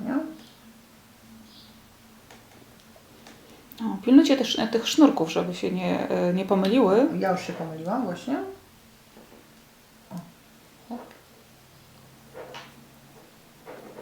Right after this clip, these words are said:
Speaker 2: Pokaż jeszcze, e, Izę tak powoli, jak
Speaker 1: Mhm.
Speaker 2: ten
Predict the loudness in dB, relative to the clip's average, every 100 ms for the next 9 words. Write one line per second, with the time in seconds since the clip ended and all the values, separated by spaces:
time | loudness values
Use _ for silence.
0 | -14 -14 -16 -20 -20 -20 -20 -16 -16 -16
1 | -20 -20 -16 -14 -12 -6 -2 -2 -2 -4
2 | -2 -2 -2 -2 0 0 0 -2 0 4
3 | 6 6 4 2 4 2 4 4 4 4
4 | 4